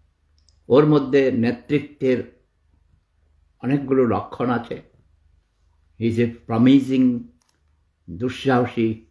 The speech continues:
courageous political leader। ভবিষ্যতে সে অনেক দূর যেতে পারবে,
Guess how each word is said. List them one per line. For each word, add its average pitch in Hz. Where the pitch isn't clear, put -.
courageous 127
political 117
leader। 104
ভবিষ্যতে 139
সে -
অনেক 107
দূর 104
যেতে 87
পারবে, 90